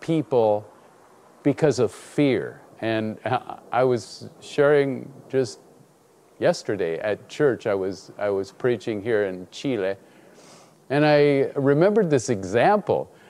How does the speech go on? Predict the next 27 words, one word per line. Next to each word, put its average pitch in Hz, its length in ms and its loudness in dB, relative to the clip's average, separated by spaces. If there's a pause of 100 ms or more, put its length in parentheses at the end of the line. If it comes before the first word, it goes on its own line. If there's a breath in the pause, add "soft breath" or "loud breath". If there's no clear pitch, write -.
(180 loud breath)
of, 113 720 2
I 117 140 0
was 110 180 -2
up 147 200 2
in, 101 280 -2
in 117 180 -2
the 101 80 -4
north 135 600 2
of 117 260 -2
Chile. 139 380 2
It's 113 240 -6
a 92 80 -4
desert 123 800 0
area, 147 600 2 (480 loud breath)
and 104 960 -2
they 147 380 0
are 233 160 4
hard 190 380 0
people. 151 360 0
And 104 140 -4
so 113 520 2 (260 loud breath)
it 147 80 2
was 165 220 4
a 165 80 4
campaign, 151 720 2
and 131 160 0
I, 101 280 -6